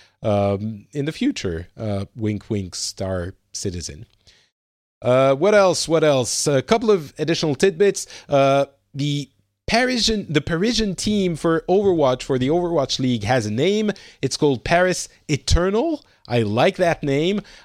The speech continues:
I'm okay with the logo. I thought the, uh, unveil video was kind of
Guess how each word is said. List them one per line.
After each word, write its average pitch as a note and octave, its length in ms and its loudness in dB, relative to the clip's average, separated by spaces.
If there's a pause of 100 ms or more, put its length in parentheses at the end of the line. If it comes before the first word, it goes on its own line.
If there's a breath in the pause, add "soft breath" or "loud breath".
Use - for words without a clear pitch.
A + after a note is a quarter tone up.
I'm C3 420 2 (120)
okay E3+ 440 2
with E3+ 200 0
the D3+ 100 -2
logo. E3+ 540 2 (280)
I B2+ 100 -2
thought B2+ 280 0
the, A#2+ 420 0
uh, A2+ 320 0
unveil B2+ 540 0
video B2 420 0
was A#2 300 -2
kind A2 220 -2
of G2+ 120 -4